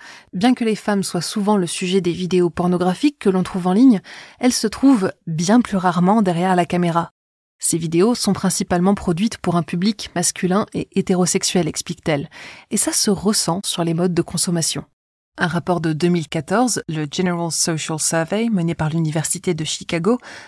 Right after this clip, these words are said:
indique que les hommes seraient cinq cent quarante-trois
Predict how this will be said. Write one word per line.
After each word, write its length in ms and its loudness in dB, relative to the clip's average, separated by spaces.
indique 300 2
que 100 0
les 180 2
hommes 140 6
seraient 260 0
cinq 340 -2
cent 400 -6
quarante-trois 580 0